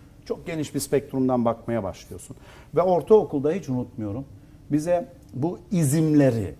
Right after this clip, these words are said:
ideolojileri öğretiyorlardı derste.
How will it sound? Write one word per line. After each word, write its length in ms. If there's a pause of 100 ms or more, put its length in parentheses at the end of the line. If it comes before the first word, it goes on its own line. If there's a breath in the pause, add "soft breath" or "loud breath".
ideolojileri 720
öğretiyorlardı 680 (920)
derste. 340